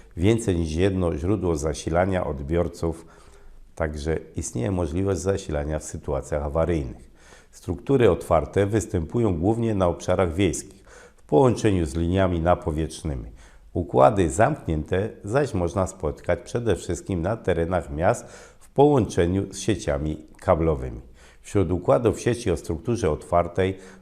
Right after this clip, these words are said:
możemy wyróżnić układy promieniowe, układy magistralne, z kolei układy sieci o strukturze zamkniętej to układy pętlowe.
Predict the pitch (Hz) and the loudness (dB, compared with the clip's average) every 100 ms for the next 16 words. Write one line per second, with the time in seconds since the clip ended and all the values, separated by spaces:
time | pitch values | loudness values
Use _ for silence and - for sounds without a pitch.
0 | - 82 110 107 98 92 98 98 69 65 | -8 0 2 2 4 4 4 2 -2 -8
1 | - 87 82 69 65 - 95 107 104 95 | -10 -6 -2 -2 -4 -2 4 4 4 2
2 | 95 80 76 - - - - 80 - 73 | 0 0 -2 -4 -16 -20 -10 -6 0 0
3 | 69 71 104 107 98 - 92 90 82 76 | 0 2 4 4 0 0 2 4 2 -2
4 | 65 - - - - 92 98 101 90 - | -6 -12 -20 -18 0 4 6 6 2 -2
5 | 90 95 90 80 - - - 107 - - | -2 2 4 2 -4 -6 0 0 0 -8
6 | 78 - 87 80 98 82 73 69 90 127 | -8 -8 -8 -6 -4 -2 -2 -2 -2 -2
7 | - 131 127 123 120 - 160 - 117 - | -4 -4 -2 -4 -6 -2 -2 0 -4 -2
8 | 78 73 78 78 - - - 87 80 - | -2 0 -4 -6 -16 -20 -2 0 0 -2
9 | 71 58 | -4 -4